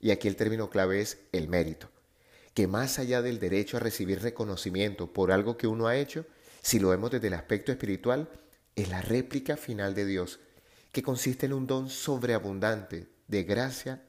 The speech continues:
y vida eterna, al esfuerzo del hombre en el plano de la práctica histórica de la fe. El mérito no es teoría,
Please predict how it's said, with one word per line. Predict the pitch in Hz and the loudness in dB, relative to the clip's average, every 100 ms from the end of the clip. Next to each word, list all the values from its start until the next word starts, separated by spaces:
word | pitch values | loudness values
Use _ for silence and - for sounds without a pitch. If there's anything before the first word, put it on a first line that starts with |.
| - | -4
y | 98 | -2
vida | 95 92 | 0 -2
eterna, | 82 90 85 80 - - - - | -4 -4 -6 -10 -18 -16 -12 0
al | 104 | 4
esfuerzo | 95 90 - 110 104 - | 4 2 6 8 8 2
del | 113 98 | 0 2
hombre | 101 104 110 | 2 0 -4
en | 101 | -4
el | 90 | -4
plano | 107 101 107 | -2 -4 -2
de | 104 | -4
la | 85 - | -4 -4
práctica | 113 120 - 127 127 - | -4 -4 -8 -8 -10 -6
histórica | - 95 - 95 92 90 | -6 -2 4 4 2 0
de | 82 | -2
la | 82 | -4
fe. | - 78 - - _ _ - - - - - | -4 -6 -8 -18 _ _ -20 -20 -20 -12 2
El | 95 | 4
mérito | 95 95 107 117 113 - | 6 2 2 -2 -6 -6
no | 110 117 | -2 -2
es | 113 | -2
teoría, | - 110 101 82 | 0 0 0 -4